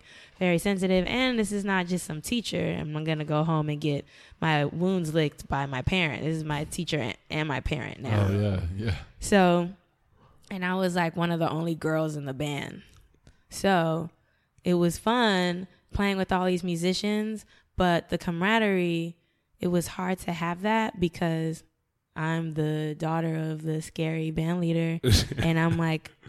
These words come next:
Speaker 1: coming to jazz band rehearsal in my cheerleading uniform sometimes, and it's a bunch of hormonal boys.
Speaker 3: Yeah.
Speaker 2: Oh.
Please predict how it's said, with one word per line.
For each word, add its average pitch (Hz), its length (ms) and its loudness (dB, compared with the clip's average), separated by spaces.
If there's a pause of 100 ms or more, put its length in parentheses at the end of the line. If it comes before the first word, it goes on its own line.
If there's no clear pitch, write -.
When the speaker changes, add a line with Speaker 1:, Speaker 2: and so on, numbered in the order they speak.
(420)
Speaker 1:
coming 175 600 0 (120)
to 170 540 0 (1000)
jazz 185 340 4
band 175 200 4
rehearsal 165 340 2
in 170 60 -2
my 165 120 0
cheerleading 196 520 0
uniform 170 420 -2
sometimes, 160 580 -4
and 156 120 -4
it's 151 140 -6
a 160 60 -4
bunch 151 300 -2
of 165 80 0
hormonal 147 480 0
boys. 143 480 4
Speaker 3:
Yeah. 113 320 4
Speaker 2:
Oh. 90 500 2